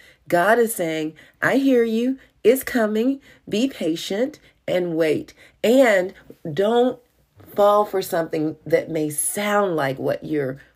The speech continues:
waiting on, but it's not quite exactly. And you feel like, "Well, because of a time factor, I'm just gonna have to take this." No, no, no, no.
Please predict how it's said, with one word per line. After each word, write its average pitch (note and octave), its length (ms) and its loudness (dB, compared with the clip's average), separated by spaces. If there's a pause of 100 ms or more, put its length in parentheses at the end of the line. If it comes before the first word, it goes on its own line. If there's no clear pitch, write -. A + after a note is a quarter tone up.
(100)
waiting D3+ 380 0
on, C#3+ 360 -6
but C#3+ 160 4
it's - 220 -4
not G3+ 320 -2
quite F#3+ 480 -2
exactly. E3 680 2
And D3 140 -4
you D#3 80 -4
feel E3 220 -2
like, D#3 180 0
"Well, D#3+ 240 2 (400)
because F#3 320 0
of E3+ 80 -4
a E3 60 4
time G#3+ 420 0
factor, E3 320 2
I'm D#3+ 80 0
just E3+ 180 -6
gonna D#3+ 140 0
have D3 80 0
to - 100 -14
take - 280 -6
this." - 340 -4
No, C#3+ 300 0
no, G#3 180 0
no, A#3+ 240 0
no. D3+ 400 -4